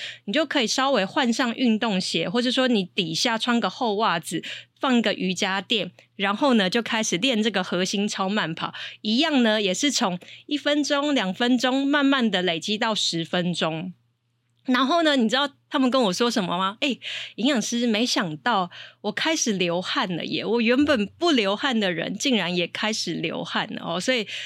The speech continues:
他就开始慢慢的，呃，我们会建议大家，如果你可以的话，这个核心超慢跑可以延长到三十分钟是最好的一个时间哈。那所以你就可以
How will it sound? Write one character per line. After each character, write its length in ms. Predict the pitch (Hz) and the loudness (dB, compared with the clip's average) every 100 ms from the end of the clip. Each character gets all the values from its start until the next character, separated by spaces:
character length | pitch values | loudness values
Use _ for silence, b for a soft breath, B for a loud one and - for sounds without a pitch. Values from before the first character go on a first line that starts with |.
| B | B
他 80 | 247 | -2
就 100 | 254 | 0
开 180 | 262 247 | 0 -2
始 120 | 202 | 0
慢 180 | 190 240 | 0 2
慢 300 | 247 233 196 | 2 2 2
的， 320 | 180 160 160 | 2 2 0
呃， 220 | 165 151 - | -4 -6 -4
我 100 | 180 | -2
们 100 | 196 | 0
会 120 | 254 | 2
建 180 | 254 247 | 2 0
议 80 | 233 | 0
大 180 | 226 | 0
家， 200 | 208 214 | 0 0
如 140 | 220 233 | 0 2
果 140 | 214 | 0
你 140 | 180 160 | 0 -2
可 200 | 196 214 | 0 0
以 100 | 190 | 0
的 140 | 165 | -2
话， 180 | 220 202 | 0 -2
这 100 | 233 | -2
个 80 | 208 | -2
核 140 | 196 | -2
心 180 | 190 262 | 0 -2
超 160 | 311 311 | 0 2
慢 220 | 320 262 | 2 2
跑 200 | 220 180 B B | 2 0 B B
可 140 | - 269 | -4 -2
以 160 | 277 | 0
延 180 | 196 196 | 0 0
长 240 | 220 185 190 | 0 -2 -2
到 220 | 233 196 | -2 -2
三 320 | - 226 240 | -2 -2 0
十 180 | - 180 | -2 -2
分 240 | - 196 | 0 0
钟 180 | 202 202 | 0 -2
是 180 | - 233 | -2 -2
最 260 | - 240 165 | 0 0 0
好 240 | - - | -4 -6
的 180 | - 151 | -4 -2
一 120 | 208 | -2
个 420 | 170 160 - - - | -2 -4 -4 -10 -8
时 280 | - 156 | -6 -6
间 320 | 156 175 151 165 | -4 -4 -4 -2
哈。 160 | 180 | -2
那 80 | 240 | 0
所 160 | 233 285 | 2 2
以 40 | |
你 100 | 214 | 2
就 100 | 254 | 2
可 140 | |
以 60 | 254 | 0